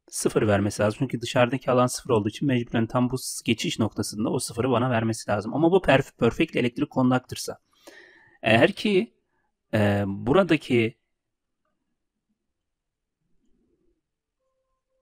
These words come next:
perfectly electric conductor değil de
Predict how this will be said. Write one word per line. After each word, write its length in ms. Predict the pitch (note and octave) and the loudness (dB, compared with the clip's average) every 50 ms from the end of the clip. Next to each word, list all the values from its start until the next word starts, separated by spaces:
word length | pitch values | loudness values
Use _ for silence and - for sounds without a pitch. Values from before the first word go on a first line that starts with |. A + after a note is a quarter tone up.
| _ _ _ _ _ _ _ _ _ _ _ _ _ _ _ | _ _ _ _ _ _ _ _ _ _ _ _ _ _ _
perfectly 460 | - B2 A#2 - - D#3+ - - D#3+ | 0 0 2 2 0 -2 -2 -2 -2
electric 300 | D#3 D#3 - - D#3 - - | -2 -2 -2 -4 -6 -6 -4
conductor 600 | - C3+ C#3 C#3+ D3+ D#3+ - _ - D3+ C#3 B2+ | -2 0 2 2 2 0 0 _ -6 -6 -2 0
değil 280 | C#3 D#3 E3+ D#3 C3+ | 0 0 0 0 0
de 240 | A#2 A2+ A2+ B2+ - | 0 0 0 -2 -6